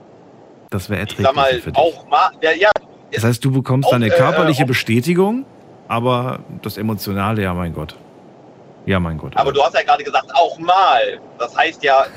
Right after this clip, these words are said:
Speaker 2: nicht nur andauernd.
Speaker 1: <laughs> Nicht nur, ja gut, beim
Speaker 2: Das ist
Speaker 1: Sex,
Speaker 2: wieder
Speaker 1: bei,
Speaker 2: Auslegungssache.
Speaker 1: beim Sex ja auch. Nicht, nicht jedes Mal, nur, nur ab und zu. Nicht andauernd.
Speaker 2: Ja.
Speaker 1: <laughs> Trotzdem wäre das
Speaker 2: Ja, äh,
Speaker 1: emotionale
Speaker 2: ja,
Speaker 1: durch.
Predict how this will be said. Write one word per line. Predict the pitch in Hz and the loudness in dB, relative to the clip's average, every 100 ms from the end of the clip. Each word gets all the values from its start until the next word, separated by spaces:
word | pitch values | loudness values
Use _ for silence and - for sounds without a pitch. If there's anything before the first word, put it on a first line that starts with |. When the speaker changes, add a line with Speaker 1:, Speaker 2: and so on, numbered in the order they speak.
| 143 | -6
Speaker 2:
nicht | 175 - | -6 -2
nur | 190 170 | 2 2
andauernd. | 160 165 165 117 - - - - | 2 2 2 0 -4 -12 -20 -4
Speaker 1:
<laughs> | - | 0
Nicht | 165 - | 0 0
nur, | 135 - | -6 -4
ja | 131 | -2
gut, | 98 196 | 0 2
beim | - | 0
Speaker 2:
Das | - | 2
ist | |
Speaker 1:
Sex, | 214 | 4
Speaker 2:
wieder | 220 269 - | 4 4 2
Speaker 1:
bei, | 175 | 2
Speaker 2:
Auslegungssache. | 190 156 - | 2 -2 -2
Speaker 1:
beim | - 170 | 0 0
Sex | 135 160 143 | 0 -2 0
ja | 151 | 0
auch. | 135 123 92 - | 2 0 -2 -2
Nicht, | 131 139 123 | -2 0 0
nicht | 120 | -2
jedes | 120 110 107 | 0 -2 -2
Mal, | 156 143 82 | -2 0 -2
nur, | 98 82 92 | -2 -2 -2
nur | 107 - | -4 -4
ab | - | -4
und | 127 | -4
zu. | - 160 65 - - - - | -4 -4 -4 -10 -20 -20 -12
Nicht | - 104 | -8 -6
andauernd. | 95 127 135 73 64 - - - - - - | -2 0 0 -2 -8 -16 -20 -20 -20 -16 -4
Speaker 2:
Ja. | - 698 - - - - - - - 202 - - | 0 0 0 -14 -20 -20 -20 -18 -8 -6 -4 -4
Speaker 1:
<laughs> | 262 - - - - - - - - - | -4 -6 -14 -14 -14 -16 -18 -18 -20 -8
Trotzdem | - 170 190 | -4 -2 0
wäre | 175 | 2
das | 160 | 4
Speaker 2:
Ja, | 175 147 139 131 | 2 2 0 0
äh, | |
Speaker 1:
emotionale | 151 160 156 143 131 | 2 0 0 0 2
Speaker 2:
ja, | 123 180 | 4 4
Speaker 1:
durch. | 190 | 4